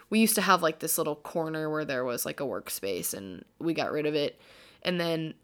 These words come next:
she was like, "Oh, we can put this desk back here." So my workspace is in the kitchen. So it's super nice because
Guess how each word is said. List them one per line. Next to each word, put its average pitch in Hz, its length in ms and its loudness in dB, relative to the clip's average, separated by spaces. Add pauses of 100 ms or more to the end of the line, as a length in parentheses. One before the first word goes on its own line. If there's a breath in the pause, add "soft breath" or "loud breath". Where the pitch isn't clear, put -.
(120)
she - 180 2
was 175 80 -2
like, 180 140 0
"Oh, 247 180 12
we 180 140 6
can 185 140 0
put 190 180 -2
this 175 160 -2
desk 180 280 0
back 160 260 0
here." 160 380 0 (720)
So 208 220 4
my 190 220 6
workspace 190 420 2
is 175 120 -2
in 170 80 -2
the 165 60 -4
kitchen. 165 280 -2
So 202 140 2
it's 196 120 2
super 311 320 8
nice 233 380 10
because 180 420 4